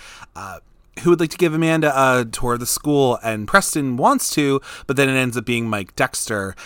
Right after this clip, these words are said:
and then Mike Dexter and Amanda Beckett get together, as we have found out. So then we come back to present day with Aman-,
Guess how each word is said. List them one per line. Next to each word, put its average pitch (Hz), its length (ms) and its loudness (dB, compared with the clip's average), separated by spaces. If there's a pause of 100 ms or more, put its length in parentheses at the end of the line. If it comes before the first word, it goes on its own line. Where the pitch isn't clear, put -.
(120)
and 110 100 -4
then 113 120 -2
Mike 110 240 -4
Dexter - 320 -8
and 101 80 -6
Amanda 95 240 -10
Beckett 123 480 -4
get - 200 -16
together, 110 540 -2 (180)
as 92 160 -14
we 92 240 -12 (180)
have 101 100 -10
found 92 280 -10
out. 92 300 -12 (1080)
So - 180 0
then 190 120 2
we 190 60 2
come 185 220 0
back 160 200 4
to 170 100 0
present 151 420 2
day 131 260 2
with 127 400 -2 (1040)
Aman-, 123 420 -2